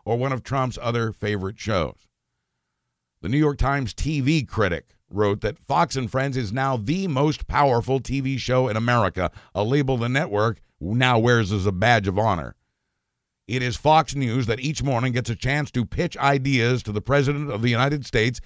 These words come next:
many of which he takes up. The network appears to have greater influence over Trump than his chief of staff, the vice president, or other close advisors combined.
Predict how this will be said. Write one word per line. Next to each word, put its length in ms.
many 280
of 120
which 240
he 120
takes 320
up. 280
The 100
network 420
appears 380
to 100
have 220
greater 320
influence 480
over 240
Trump 320
than 160
his 160
chief 280
of 120
staff, 400
the 100
vice 300
president, 500
or 160
other 160
close 300
advisors 600
combined. 800